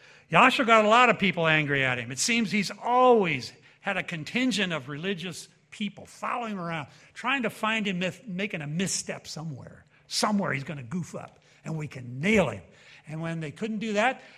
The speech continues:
they got their lawyers together and asked him questions that they sure would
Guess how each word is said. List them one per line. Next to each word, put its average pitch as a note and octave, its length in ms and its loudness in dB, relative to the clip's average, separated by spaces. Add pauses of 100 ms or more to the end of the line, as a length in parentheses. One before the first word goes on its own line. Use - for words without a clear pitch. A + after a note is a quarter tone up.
(140)
they F3 80 -6
got F#3+ 180 2
their F#3 140 -2
lawyers G#3 400 4
together D3 340 -4
and D3 80 -6
asked F3+ 240 0
him D#3 100 -6
questions E3 540 -2
that C3+ 120 -12
they C3+ 100 -12
sure F#3 300 -4
would C3 200 -10